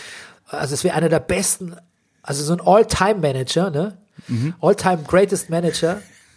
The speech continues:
Speaker 1: Und auf der anderen Seite sehe ich ihn und, äh, was,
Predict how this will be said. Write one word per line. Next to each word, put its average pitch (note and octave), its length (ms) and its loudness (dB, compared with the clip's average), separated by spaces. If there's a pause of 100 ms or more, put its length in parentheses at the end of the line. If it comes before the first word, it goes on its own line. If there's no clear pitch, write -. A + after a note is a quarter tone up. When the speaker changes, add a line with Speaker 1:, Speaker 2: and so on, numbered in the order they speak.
(120)
Speaker 1:
Und F3 140 4
auf F#3+ 80 2
der F3+ 100 4
anderen G#3+ 220 2
Seite D#3 260 0
sehe F#3+ 200 2
ich F3 160 -6
ihn D#3+ 100 -8
und, E3+ 220 -4
äh, C#3+ 260 0 (840)
was, - 360 -6